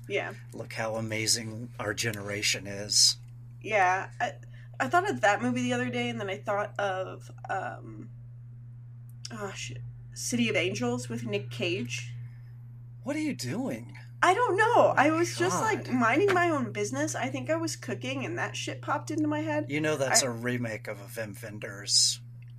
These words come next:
Speaker 2: of,
Speaker 1: Yes.
Speaker 2: of, like, a good film, right?
Speaker 1: Yes.
Speaker 2: Okay.
Speaker 1: But I, so I saw it in theaters when it was out,
Speaker 2: Uh-huh.
Speaker 1: and it was, like, we went to visit Grandma, and Grandma and Mom wanted to go see it, and then I was like, "Wait, wait, wait, wait, wait.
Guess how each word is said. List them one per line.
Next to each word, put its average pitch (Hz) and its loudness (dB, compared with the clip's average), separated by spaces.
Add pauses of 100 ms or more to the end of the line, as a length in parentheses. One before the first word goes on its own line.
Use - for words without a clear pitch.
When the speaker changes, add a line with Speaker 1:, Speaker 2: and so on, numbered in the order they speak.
Speaker 2:
of, - -12
Speaker 1:
Yes. 147 2
Speaker 2:
of, 139 -4
like, 123 -4
a 113 -8
good 110 -6
film, - -10
right? - -10 (420)
Speaker 1:
Yes. - 2 (180)
Speaker 2:
Okay. - -12
Speaker 1:
But 240 6
I, 233 6 (360)
so 240 0
I 208 6
saw 285 4
it 262 -2
in 262 0
theaters 233 0
when 190 -2
it 220 -4
was 262 -8 (200)
out, 240 4
Speaker 2:
Uh-huh. 110 -2 (500)
Speaker 1:
and 202 4
it 180 2
was, 202 2
like, 185 -2 (380)
we 196 0
went 240 0
to 262 -4
visit 247 -2
Grandma, 254 4
and - -8
Grandma 208 2
and 262 0
Mom 277 4
wanted 208 2
to 196 -2
go 202 -2
see 202 -2
it, 185 -2
and 214 -2
then 208 -2
I 196 0
was 208 -2
like, 214 -4
"Wait, 202 0
wait, 180 0
wait, 175 -2
wait, 175 -10
wait. - -8